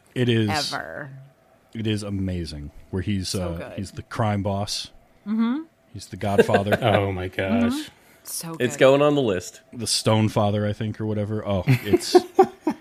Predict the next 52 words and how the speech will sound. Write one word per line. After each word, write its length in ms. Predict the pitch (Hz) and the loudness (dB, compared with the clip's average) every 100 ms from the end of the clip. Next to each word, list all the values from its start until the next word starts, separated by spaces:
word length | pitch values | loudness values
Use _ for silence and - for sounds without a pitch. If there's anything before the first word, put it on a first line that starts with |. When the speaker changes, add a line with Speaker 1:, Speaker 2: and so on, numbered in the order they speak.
| _ - 123 | _ 0 6
Speaker 1:
they're, 180 | 135 | 8
they're 240 | 131 147 151 | 8 8 8
all 220 | 147 151 | 10 10
Speaker 2:
So 60 | 143 | 8
Speaker 1:
over. 340 | 143 135 127 117 | 8 6 6 4
Speaker 2:
good. 220 | - - | -2 -2
Speaker 1:
All 280 | 123 131 143 | 6 10 10
of 80 | 143 | 8
them 180 | 143 143 | 6 8
are 80 | 131 | 6
on 100 | 123 | 6
H 220 | 117 - | 2 2
B 140 | 113 | 0
O 80 | 104 | 2
Max. 500 | 101 87 82 - - | 0 -2 -4 -8 -8
Uh, 560 | - 90 87 87 85 92 | -8 -6 -6 -4 -6 -8
i-, 40 | |
Speaker 2:
Yeah. 140 | - 98 | -6 -6
Speaker 1:
if 260 | 101 101 104 | -6 -8 -6
you 100 | 95 | 0
haven't 300 | 120 120 107 | 0 0 0
watched 340 | 107 107 - | 0 0 -2
Harvey 220 | 113 101 | -2 -2
Birdman, 420 | 92 95 92 92 92 | -2 -4 -4 -4 -6
Attorney 360 | 95 101 92 | -6 -4 -4
at 120 | 92 | -4
Law, 320 | 87 85 78 80 | -6 -6 -6 -8
you 120 | 87 | -10
have 280 | - 78 - | -10 -14 -16
to. 120 | - 67 - | -20 -20 -18
It's 420 | 82 - - - _ | -18 -14 -14 -14 _
fantastic. 720 | - - 80 143 147 123 156 | -14 -10 -10 -10 -16 -18 -16
Speaker 2:
I 40 | |
love 200 | 151 139 | -14 -14
that 200 | 135 131 110 | -14 -16 -16
show. 160 | 151 151 156 _ _ _ _ - | -20 -20 -20 _ _ _ _ -8
Speaker 1:
<clears throat> 80 | - 90 - _ _ _ _ _ _ _ - | -6 -8 -12 _ _ _ _ _ _ _ -8
Audie, 220 | - 160 170 | 4 8 8
how 100 | 165 | 8
about 160 | 165 | 8
you? 140 | 120 107 | 6 4
Did 160 | 92 | 2
this, 260 | 104 113 - | -2 -2 -2
uh, 320 | 110 104 98 98 | 0 0 -2 -6
this 140 | 107 | -4
make 160 | 117 120 | -2 0
you 60 | |
wanna 120 | 117 | 0
watch 160 | 110 113 | 0 -2
some 100 | - | -2
more 80 | 110 | -2
Flintstones? 680 | - 117 110 117 113 113 | 0 -2 -2 -2 -4 -4